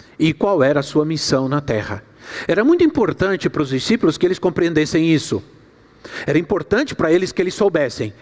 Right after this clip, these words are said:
primeiro, quem ele era e depois qual era a sua missão nessa terra. E por que ele estava ali, né? Mais tarde,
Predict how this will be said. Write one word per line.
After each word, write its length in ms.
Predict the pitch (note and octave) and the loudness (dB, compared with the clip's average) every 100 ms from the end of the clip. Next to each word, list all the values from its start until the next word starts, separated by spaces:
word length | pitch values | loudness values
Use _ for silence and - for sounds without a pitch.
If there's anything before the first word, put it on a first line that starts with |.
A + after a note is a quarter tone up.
| - | -4
primeiro, 400 | C#3+ D3 G#3+ B3 | 0 2 2 2
quem 260 | - G#3 G3+ | 0 0 2
ele 200 | G3+ F#3 | 4 2
era 300 | C3 G#2 - - - - - | 2 -2 -8 -18 -20 -8 0
e 140 | E3 | 0
depois 400 | D#3 C#3+ E3 G3 | 2 2 2 2
qual 320 | - G#3+ E3+ | 0 2 4
era 220 | D#3 A#3 A3 | 2 2 -2
a 40 | |
sua 280 | - G3 A#3 | 0 2 4
missão 400 | D4+ - G3 A3 | 2 2 -2 0
nessa 260 | E3+ - | -2 -2
terra. 420 | B2 B2 G#2+ G2 - _ _ _ _ - - - | -4 -4 -4 -8 -14 _ _ _ _ -20 -14 -8
E 60 | - | -4
por 180 | D#3 E3 | -2 -2
que 180 | - C#4+ | -2 0
ele 360 | C4+ G3 D#3+ | 2 2 0
estava 580 | D#3 - D#3+ C3+ B2+ G2 - | -2 -2 -4 -2 -4 -6 -8
ali, 380 | D3 C#3+ C#3+ F#2 - - _ _ _ _ - | -8 -4 -4 -6 -12 -20 _ _ _ _ -12
né? 180 | G#2+ A2 - - - - - - | -10 -10 -14 -14 -14 -14 -10 -2
Mais 320 | C4 F4 - | 0 0 -2
tarde, 460 | G3 F3+ C3 A2 | -2 -2 -4 -8